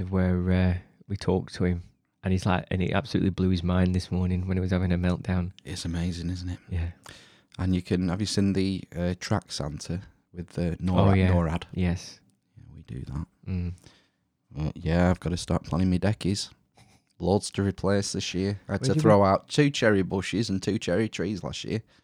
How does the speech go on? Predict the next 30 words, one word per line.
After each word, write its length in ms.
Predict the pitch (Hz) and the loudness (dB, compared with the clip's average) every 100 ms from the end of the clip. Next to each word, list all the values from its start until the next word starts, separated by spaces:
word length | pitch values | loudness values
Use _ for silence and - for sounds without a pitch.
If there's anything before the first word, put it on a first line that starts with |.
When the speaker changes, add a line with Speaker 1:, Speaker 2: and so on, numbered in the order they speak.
| _ _ _ - | _ _ _ -2
Speaker 1:
Go 120 | 117 | -2
to 140 | - | 2
the 120 | 127 117 | 2 4
range. 580 | 104 127 127 98 87 - | 6 6 6 2 -2 -2
They 80 | |
had 120 | 110 113 | -2 -2
some 220 | 113 101 | -2 0
good 180 | 98 - | -2 -2
stuff 380 | - 110 - - | -2 -2 -2 -4
yesterday. 420 | 120 - 90 85 | -4 -4 -8 -6
They 60 | 98 | -2
had 100 | 110 | -2
a 40 | |
parachuting 600 | - 120 113 - 98 101 | 0 0 2 2 0 0
Santa. 500 | - 104 120 - 98 - _ _ _ _ - - - _ _ _ | 0 0 0 0 -4 -4 _ _ _ _ -20 -20 -20 _ _ _
Speaker 2:
Uh, 200 | 87 90 | 0 2
J 200 | 87 98 | 4 4
T 160 | 92 95 | 4 4
F 160 | 90 - | 2 0
have, 140 | 92 | -6
s-, 140 | - - | -6 -6
have 120 | 90 | -6
some 200 | - 92 87 | -4 -2 2
deals 340 | 90 90 90 | 2 0 0
usually. 420 | 87 90 92 101 - - _ - | -2 0 -2 -2 -4 -18 _ -14
Speaker 1:
Mm. 240 | 113 117 143 _ _ | -12 -10 -14 _ _
Speaker 2:
And 140 | 87 85 | -10 -6
C 180 | 95 90 | -6 -4
P 160 | 80 | -4
C. 360 | 85 - 90 | -4 -4 -6